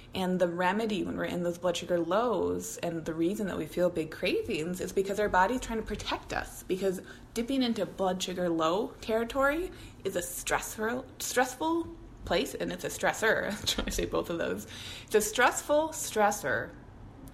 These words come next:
for our bodies. So our bodies are gonna do what they can to protect us and keep us out of blood sugar lows, which is why you feel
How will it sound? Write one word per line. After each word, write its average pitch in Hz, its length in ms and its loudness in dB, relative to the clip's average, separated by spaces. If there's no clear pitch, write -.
for 214 260 6
our 175 140 8
bodies. - 400 -2
So 190 120 0
our 180 80 4
bodies 185 340 6
are 214 40 2
gonna 196 200 -2
do 208 320 0
what 208 140 0
they 170 120 2
can 196 440 -2
to - 80 -6
protect - 480 -4
us 320 180 -2
and 170 100 -6
keep 214 180 -4
us 196 140 2
out 214 280 4
of 190 200 2
blood 180 260 -2
sugar 175 260 -2
lows, - 480 0
which 214 140 2
is 214 120 -2
why 170 260 6
you 240 220 0
feel 294 340 0